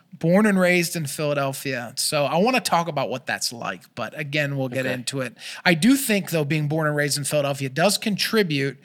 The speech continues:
Speaker 1: to your man item, uh, today.
Speaker 2: Yeah,
Speaker 1: So
Speaker 2: it
Speaker 1: show us,
Speaker 2: surely does.
Speaker 1: show us what you got.
Speaker 2: Well, I've got a knife.
Speaker 1: <laughs>
Speaker 2: Got a nice knife.
Speaker 1: Can I, can I
Speaker 2: Yeah.
Speaker 1: hold this?
Speaker 2: It's pretty sharp,
Speaker 1: I'm
Speaker 2: so
Speaker 1: cl-, a
Speaker 2: just be
Speaker 1: clumsy
Speaker 2: careful.
Speaker 1: person, so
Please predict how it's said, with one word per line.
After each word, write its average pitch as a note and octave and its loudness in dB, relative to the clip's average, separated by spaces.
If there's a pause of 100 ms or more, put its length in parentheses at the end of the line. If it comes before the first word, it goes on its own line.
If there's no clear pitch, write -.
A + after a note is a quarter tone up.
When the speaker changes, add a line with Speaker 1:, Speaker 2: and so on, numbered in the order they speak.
(260)
Speaker 1:
to E3+ 4
your D3 2
man D#3+ 0
item, C#3+ -4 (400)
uh, A2 -10
today. C3+ 2
Speaker 2:
Yeah, A#2+ 2
Speaker 1:
So - -2
Speaker 2:
it C#3 -2
Speaker 1:
show G#3 4
us, G#3+ 2
Speaker 2:
surely B2 -2
does. A2+ -4
Speaker 1:
show G#3 4
us G3 0
what F#3+ -4
you F#3 0
got. G3 0 (380)
Speaker 2:
Well, D3 0 (120)
I've B2+ -6
got B2 2 (340)
a C3+ -6
knife. B2+ 0
Speaker 1:
<laughs> C#4+ 6 (1300)
Speaker 2:
Got A#2+ -2
a A2+ -6
nice B2 -4
knife. G#2+ -8 (500)
Speaker 1:
Can G3+ 6
I, G#3 6
can - -4
I G3+ 6
Speaker 2:
Yeah. G#3 4
Speaker 1:
hold G#3+ 0
this? G#3 -4 (100)
Speaker 2:
It's D3+ -2
pretty G#3 2
sharp, - 0
Speaker 1:
I'm D#4 6
Speaker 2:
so - -2
Speaker 1:
cl-, A#3+ 0
a A3+ 0
Speaker 2:
just F#3+ 2
be - -4
Speaker 1:
clumsy F3 2
Speaker 2:
careful. F#3 2
Speaker 1:
person, F#3+ 2
so C#3+ 0